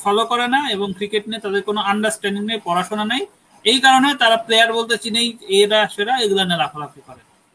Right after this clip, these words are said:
কিন্তু তারা যদি এই বিভিন্ন ধরনের টি টোয়েন্টি খেলা দেখতো, বিভিন্ন লিগের খেলা দেখতো, বিভিন্ন টিমের খেলা দেখতো, আমি কি হয়েছে, আমি আমার আর্লি লাইফে এত বেশি খেলা দেখছি, ফলে আমি এখন যে আর সময় পাই না অন্য দলের খেলা দেখতে,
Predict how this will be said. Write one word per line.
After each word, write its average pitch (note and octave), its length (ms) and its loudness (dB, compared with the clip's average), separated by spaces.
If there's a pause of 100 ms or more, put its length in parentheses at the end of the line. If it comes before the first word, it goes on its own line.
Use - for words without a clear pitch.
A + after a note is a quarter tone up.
(260)
কিন্তু G#3 340 -2 (420)
তারা G3+ 240 4
যদি B3+ 200 0 (380)
এই F3 140 2
বিভিন্ন A3 380 -2
ধরনের A#3+ 320 2
টি A3 100 -10
টোয়েন্টি G#3+ 440 -4
খেলা F#3 260 0
দেখতো, F#3 400 -2
বিভিন্ন F3+ 380 0
লিগের F3+ 320 4
খেলা F#3+ 200 0
দেখতো, F3+ 300 -2
বিভিন্ন F3+ 360 -6 (140)
টিমের G#3 260 -2
খেলা F#3+ 240 0
দেখতো, E3+ 360 -6 (840)
আমি C4 340 6
কি - 200 -4
হয়েছে, F#3+ 260 4
আমি F3 200 2
আমার A#3 200 2
আর্লি G#3 260 4
লাইফে A#3+ 260 0
এত A3+ 320 -2
বেশি B3+ 260 -2
খেলা B3+ 280 4
দেখছি, B3+ 300 -4 (120)
ফলে A3+ 180 -2
আমি G3+ 280 -2 (100)
এখন A3+ 320 -4
যে A#3+ 280 2
আর G3 140 4 (160)
সময় G#3+ 320 0
পাই G3 200 0
না A3 100 0
অন্য G#3 180 0
দলের F#3 240 0
খেলা E3+ 220 0
দেখতে, F3+ 300 -4